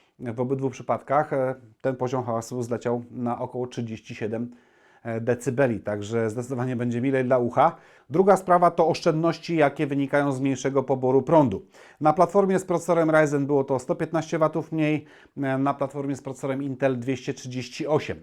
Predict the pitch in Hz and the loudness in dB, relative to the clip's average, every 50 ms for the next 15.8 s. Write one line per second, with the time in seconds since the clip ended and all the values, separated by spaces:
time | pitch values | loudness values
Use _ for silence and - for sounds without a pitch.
0 | - 135 - 175 185 180 170 185 185 196 190 202 202 196 170 143 135 139 160 160 | -12 -6 -2 0 0 2 2 2 0 2 4 4 4 4 2 0 -2 0 2 4
1 | 156 151 139 - - 127 127 131 131 - 151 143 139 139 135 123 127 127 123 139 | 4 4 2 0 -4 -6 -4 -4 -2 -2 -2 0 0 -2 -2 0 0 0 0 0
2 | 131 - 143 123 123 120 127 131 131 127 120 120 117 113 120 123 143 151 147 - | -2 -2 -4 -4 -4 -2 -2 -2 -2 -2 -2 -2 -2 0 2 2 2 0 -2 -4
3 | 147 135 135 123 117 120 123 120 127 139 - 127 117 117 131 127 - 139 - - | -4 -2 -2 -2 0 0 -2 -2 -2 -4 -4 -4 -2 -2 -2 -2 -2 -2 -2 -2
4 | 113 104 - 123 135 147 - - - - - - _ - 135 143 160 151 170 151 | -2 -2 0 2 0 0 0 -6 -20 -20 -20 -20 _ -4 -2 -2 -2 0 -2 -2
5 | - 131 143 151 143 151 131 120 160 165 175 160 160 180 156 165 170 156 139 135 | -2 -2 -2 -2 -2 -2 -4 0 0 0 0 2 0 0 0 0 0 0 0 0
6 | 127 123 127 139 147 147 - 147 127 - - 151 143 - 151 139 - 147 139 156 | 0 0 0 0 -2 -2 -2 -6 -6 -4 -4 -6 -2 -2 -2 -2 -2 -2 -2 -2
7 | 143 139 - 143 139 123 123 143 151 139 147 135 127 131 143 160 170 165 - - | -4 -2 -2 -4 -4 -4 -2 -2 0 4 4 4 4 4 4 2 2 0 -2 -10
8 | - - _ _ _ - _ _ - 147 151 - 170 - - 165 156 170 165 160 | -20 -20 _ _ _ -20 _ _ -4 -2 -2 -2 -2 -4 -2 -2 -2 -2 -2 -2
9 | 160 143 - - 151 143 - - 156 151 147 - - 143 135 - 143 131 131 135 | -4 -4 0 2 2 2 2 4 4 4 4 4 0 -4 -4 -2 -4 -4 -2 -2
10 | 135 131 - - 139 123 127 131 123 131 135 131 143 139 139 131 151 147 143 127 | -2 -4 -4 -4 -4 -2 -2 0 0 0 -2 -2 -2 -2 0 2 4 4 4 2
11 | 110 87 78 - _ _ - - - - - _ _ - 123 135 135 131 135 139 | 0 -2 -6 -8 _ _ -20 -20 -20 -20 -20 _ _ -4 0 4 4 6 4 4
12 | 131 120 - 147 135 131 - 151 143 143 135 135 - 135 131 127 - 139 131 127 | 0 -4 -2 -2 -2 -2 -2 -2 -2 -2 -2 -4 -6 -8 -8 -4 -4 -4 -2 0
13 | 131 135 135 127 127 123 117 117 - 135 127 123 123 123 131 135 127 123 123 - | 2 2 2 2 2 -2 -4 -4 -4 -6 -6 -4 -4 -2 0 0 0 0 -2 -4
14 | - - - 120 113 110 - - - - - 139 139 - 135 135 127 - 143 135 | -6 -4 -2 -2 -2 -2 -6 -12 -6 -2 -2 0 0 0 -2 -2 -2 -4 -6 -6
15 | 131 - 156 139 135 127 120 131 131 127 127 135 131 123 - | -4 -2 -2 -2 -2 0 0 2 0 2 2 0 -2 -2 -2